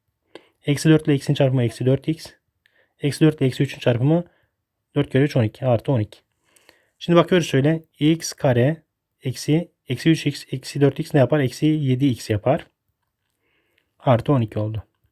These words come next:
Şimdi bize neyi sormuş? Buna göre ekranda görünen cebirsel ifadenin katsayılar toplamı. Bakın,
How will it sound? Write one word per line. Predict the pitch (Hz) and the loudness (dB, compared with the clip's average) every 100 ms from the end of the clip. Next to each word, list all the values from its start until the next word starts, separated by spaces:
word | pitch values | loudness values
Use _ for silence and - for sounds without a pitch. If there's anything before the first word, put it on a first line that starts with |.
| _ _ _ _ _ _ _ _ _ _ _ _ _ _ _ | _ _ _ _ _ _ _ _ _ _ _ _ _ _ _
Şimdi | - | 0
bize | 156 170 | 4 6
neyi | 175 | 4
sormuş? | - 135 127 185 - _ _ _ - | 2 2 2 0 -6 _ _ _ 0
Buna | 170 | 2
göre | 175 | 4
ekranda | 156 156 156 | 4 4 2
görünen | 147 123 123 156 | 2 2 2 0
cebirsel | 139 139 - | 0 -2 -2
ifadenin | 151 120 127 | 0 0 0
katsayılar | 143 175 - 127 110 | 0 0 0 0 0
toplamı. | - 110 107 113 | -2 -6 -4 -4
Bakın, | 120 107 | -2 -4